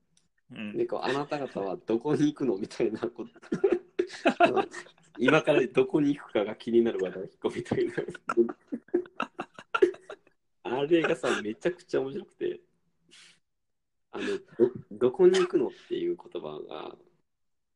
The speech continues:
Speaker 1: うん。
Speaker 2: ほんまに俺ツボでさ。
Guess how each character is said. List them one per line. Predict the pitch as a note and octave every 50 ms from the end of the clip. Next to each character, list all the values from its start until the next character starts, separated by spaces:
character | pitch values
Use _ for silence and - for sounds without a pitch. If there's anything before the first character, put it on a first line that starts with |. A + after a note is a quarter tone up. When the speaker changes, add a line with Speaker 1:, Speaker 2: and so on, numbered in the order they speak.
| _ _ _ _ _ _ - - _ _ _ - F3
Speaker 1:
う | F#2+ G#2+
ん。 |
Speaker 2:
ほ | - - D3 C#3+
ん | C#3 C#3
ま | C#3 C3+
に | B2+
俺 | B2 B2 A#2+
ツ | B2 - - B2 A#2 - - B2
ボ | A2+ A#2 A#2
で | A#2
さ。 | A#2 - -